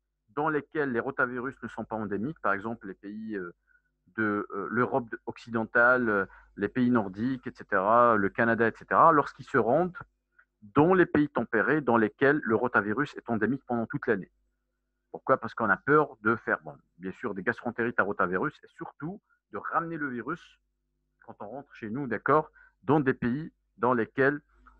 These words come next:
euh, les rotavirus ne circulent pas, donc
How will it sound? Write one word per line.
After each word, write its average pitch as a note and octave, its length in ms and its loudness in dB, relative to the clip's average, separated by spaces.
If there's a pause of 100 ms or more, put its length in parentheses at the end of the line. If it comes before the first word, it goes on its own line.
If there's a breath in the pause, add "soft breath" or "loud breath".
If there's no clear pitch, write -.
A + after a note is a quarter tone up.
(200)
euh, E2+ 180 -4 (640)
les A2 120 4
rotavirus B2 600 4
ne A#2 60 2
circulent B2 500 -4 (200)
pas, D3 160 6
donc A#2 200 0